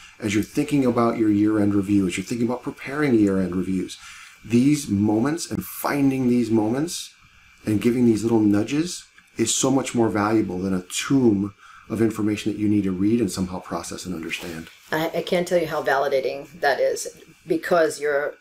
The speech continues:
Speaker 2: su-, such an incredible technologist, and because you're a leader,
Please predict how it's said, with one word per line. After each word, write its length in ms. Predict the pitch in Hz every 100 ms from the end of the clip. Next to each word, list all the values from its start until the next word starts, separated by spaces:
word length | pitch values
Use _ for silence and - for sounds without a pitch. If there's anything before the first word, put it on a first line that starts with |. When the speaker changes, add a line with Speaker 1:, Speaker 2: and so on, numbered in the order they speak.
| _ _
Speaker 2:
su-, 340 | - 180 -
such 260 | 151 165 156
an 80 | 143
incredible 420 | 139 - 151 143
technologist, 800 | 151 139 139 139 139 139 139 - -
and 460 | 143 139 135 135 -
because 400 | 147 - 151 143
you're 300 | 139 139 143
a 100 | -
leader, 480 | 143 139 131 127 127